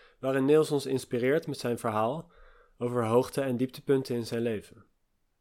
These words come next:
Een leven met een verslaving, maar op dit moment vooral herstel. Het onderwerp verslaving is vaak een taboe.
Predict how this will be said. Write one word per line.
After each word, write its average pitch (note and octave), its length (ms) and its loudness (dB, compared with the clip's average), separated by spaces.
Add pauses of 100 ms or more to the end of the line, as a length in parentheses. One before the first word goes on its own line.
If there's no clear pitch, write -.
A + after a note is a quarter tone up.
(420)
Een B2 120 -4
leven C#3+ 320 4
met D3+ 140 0
een D3+ 60 -6
verslaving, C#3 800 -4 (380)
maar A#2 120 -4
op A2+ 120 -6
dit B2 160 0
moment C#3 380 2
vooral A2+ 400 -2
herstel. B2 560 -4 (1160)
Het A#2 160 -10
onderwerp F3+ 440 4
verslaving D3 680 0
is C3 160 -8
vaak C#3+ 240 0
een C3+ 80 -6
taboe. B2+ 400 -2